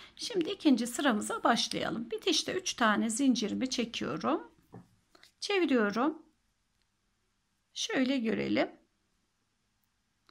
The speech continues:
Şuradaki üç tane trabzanımızı örmeden bir,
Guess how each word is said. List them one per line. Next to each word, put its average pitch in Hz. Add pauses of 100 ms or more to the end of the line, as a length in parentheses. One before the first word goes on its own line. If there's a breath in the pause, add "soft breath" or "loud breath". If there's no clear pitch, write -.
(440)
Şuradaki -
üç -
tane 240
trabzanımızı 220
örmeden 254
bir, -